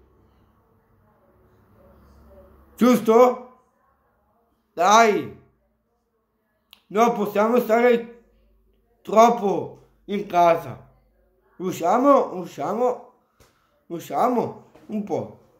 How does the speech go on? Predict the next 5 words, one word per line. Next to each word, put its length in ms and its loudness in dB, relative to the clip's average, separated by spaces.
Cosa 220 2
stiamo 280 0
facendo 500 -4
noi 240 4
qua? 320 -10